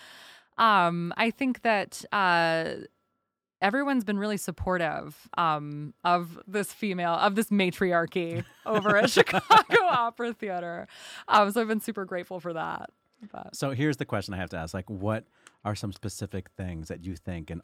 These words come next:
Speaker 2: all-women team brings to the industry? And, like, I know I, I sound like a jerk when I'm talking about this, but, like, I have been in very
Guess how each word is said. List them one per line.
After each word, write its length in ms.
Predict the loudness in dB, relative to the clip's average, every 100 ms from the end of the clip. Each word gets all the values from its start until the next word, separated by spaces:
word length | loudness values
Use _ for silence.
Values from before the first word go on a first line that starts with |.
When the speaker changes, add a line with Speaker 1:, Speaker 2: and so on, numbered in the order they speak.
| -10
Speaker 2:
all-women 840 | -8 -8 -10 -10 -8 -8 -10 -14 -16
team 500 | -12 -10 -10 -12 -14 -16
brings 460 | -10 -8 -8 -12
to 200 | -14 -16
the 80 | -14 -14
industry? 340 | -14 -14 -6
And, 100 | -4
like, 120 | -4 -4
I 160 | -2
know 360 | 2 2 0 -2 _ -20 _ _
I, 260 | -4 -4 -8 _ _ _ _ _ _ -8
I 100 | -8
sound 200 | -6 -8
like 140 | -8
a 20 |
jerk 240 | -6 -6 -4
when 80 | -6
I'm 60 |
talking 220 | -6 -8 -8
about 80 | -10
this, 140 | -8
but, 120 | -8
like, 140 | -8 -6
I 120 | -4
have 200 | -4 -4
been 260 | -4 -4 -6
in 360 | -8 -8 -8
very 800 | -8 -6 -6 -6 -8 -8 -10 -14